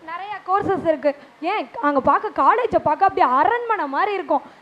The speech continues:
கிளாஸ் ரூம்ஸ் எல்லாம் அப்படியே multi speciality கிளாஸ் ரூம்ஸ் தான். பெரிய library இருக்கு, computer lab இருக்கு, physics lab இருக்கு. அதை விட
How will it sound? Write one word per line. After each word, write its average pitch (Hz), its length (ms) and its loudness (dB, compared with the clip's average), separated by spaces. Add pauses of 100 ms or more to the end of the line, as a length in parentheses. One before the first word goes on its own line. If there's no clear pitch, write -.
கிளாஸ் 440 360 6
ரூம்ஸ் 381 200 0
எல்லாம் 359 300 2
அப்படியே 359 260 -2
multi 403 340 -2
speciality 403 560 -4
கிளாஸ் 320 300 -4
ரூம்ஸ் 320 220 -6
தான். 339 180 6 (280)
பெரிய 339 360 0
library 370 420 2
இருக்கு, 311 460 0 (180)
computer 370 600 4
lab 311 240 2
இருக்கு, 302 420 2 (180)
physics 427 360 -2
lab 339 260 2
இருக்கு. 320 340 -4 (180)
அதை 320 280 0
விட 415 340 2